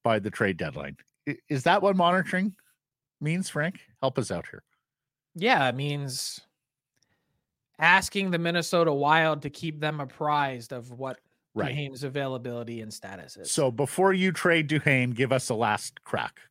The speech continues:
Speaker 1: 'cause we might do better.
Speaker 2: I think it's been a little more than that, uh, but I would say a lot of those questions you asked, the answer would be yes.
Speaker 1: Okay.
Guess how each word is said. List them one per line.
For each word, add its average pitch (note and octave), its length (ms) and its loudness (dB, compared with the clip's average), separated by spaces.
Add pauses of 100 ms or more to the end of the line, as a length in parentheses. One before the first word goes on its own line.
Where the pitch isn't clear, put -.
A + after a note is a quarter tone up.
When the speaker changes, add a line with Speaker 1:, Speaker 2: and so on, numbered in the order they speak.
Speaker 1:
'cause G2+ 160 -4
we A2+ 140 0
might G#2+ 220 -2
do G#2 160 -4
better. - 340 -8
Speaker 2:
I B3+ 140 0
think D#4 180 0
it's D4 160 -2
been A#3+ 160 0
a G#3 100 2
little E3 200 2
more B2+ 240 -2
than C3 140 -8
that, D#3+ 220 4
uh, E3+ 100 2
but D3 180 -2
I C#3+ 100 2
would C#3 140 -2
say D3+ 340 0
a C#3 80 -2
lot C#3+ 300 2
of C#3+ 100 -4
those C#3+ 220 -2
questions C#3+ 680 -4
you C#3+ 140 -2
asked, E3+ 320 0
the C#3 160 -8
answer D3+ 240 -10
would D#3+ 160 -8
be E3 80 -8
yes. - 480 -12
Speaker 1:
Okay. A#2+ 300 -2